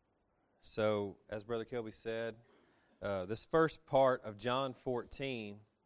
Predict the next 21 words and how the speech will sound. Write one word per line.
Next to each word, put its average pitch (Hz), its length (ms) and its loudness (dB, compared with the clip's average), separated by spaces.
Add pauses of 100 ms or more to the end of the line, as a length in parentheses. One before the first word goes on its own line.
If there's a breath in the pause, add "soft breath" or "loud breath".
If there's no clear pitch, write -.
(720 soft breath)
is 104 220 -4
a 95 180 -2 (720)
pretty 147 540 0
special 143 440 0
to - 120 -10
me. 107 240 -4
It's - 140 -10
actually, 110 500 -4
it's - 220 -10
actually 110 360 -4
was 107 320 -4
my 101 320 -6 (760 soft breath)
papa's 135 460 4
favorite 123 360 -6
passage 123 380 -8
of 113 60 -16
Scripture. 113 400 -12
My 110 80 -10
papa 107 320 -6
was 101 180 -10
a, 95 160 -8